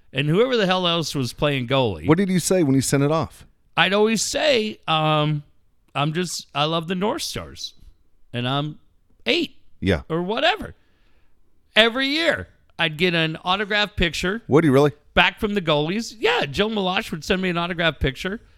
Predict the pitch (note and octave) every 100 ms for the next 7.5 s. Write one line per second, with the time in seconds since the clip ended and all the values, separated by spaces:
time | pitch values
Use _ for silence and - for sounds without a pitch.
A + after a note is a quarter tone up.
0 | _ - - - D4+ - - D#4+ F#4+ -
1 | F3 - - C3+ D3 D#3 A#3+ - A2+ -
2 | A#3+ D4+ D#3+ C#3+ C#3 C#3 D3+ F#3+ G4 A4
3 | G#4 F#4 G4 G4+ F#4+ - F#4+ G4 G#4+ -
4 | - B3+ - F#2 D2+ D2+ D#2 D2+ D2+ C2
5 | - _ _ D#3+ D#3+ D#3 C#3 E3+ _ _
6 | _ - - B2 - F2+ E2 D#2+ - D2
7 | D2 D2 B1+ C2